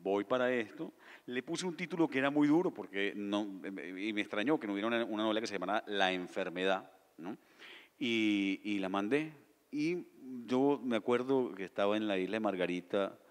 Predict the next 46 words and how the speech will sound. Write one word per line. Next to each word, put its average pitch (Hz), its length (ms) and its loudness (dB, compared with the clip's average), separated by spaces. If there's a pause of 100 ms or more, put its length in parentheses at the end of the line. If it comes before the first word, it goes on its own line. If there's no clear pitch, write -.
(340)
en 85 220 -10
ese 98 260 0
año, 95 500 -4 (400)
un 98 100 -8
poco 104 300 0
antes, 110 440 -6
este, 90 500 -6
con 95 200 -4
unos 110 200 -6
amigos, 104 420 -4
habíamos 85 240 -8
pasado 90 280 -12
una 101 120 -6
noche, 101 460 -6 (400)
eh, 80 520 -8 (140)
pues, - 160 -18 (160)
ahí 85 160 -6
bebiendo 87 420 -4
y 85 40 -4
echando 82 260 -6
broma, 95 220 -2
y - 20 -2
me 107 80 -2
levanté 90 540 -2
porque 101 240 -8
tenía 90 240 -6
que, 107 160 -10 (520)
en 95 140 -8
un 107 320 -4
cibercafé, 107 1040 -2
no 95 160 -10
me 107 80 -6
acuerdo 107 260 -4
qué 104 60 -2
tenía 101 240 -4
que 110 80 -8
hacer, 104 220 -6
busqué 110 460 -6
y - 120 -12
llegué 127 260 0
al 131 100 -2
cibercafé 147 420 -6
y 156 40 -4
de 147 80 -2
repente 127 400 -6
vi 127 260 -4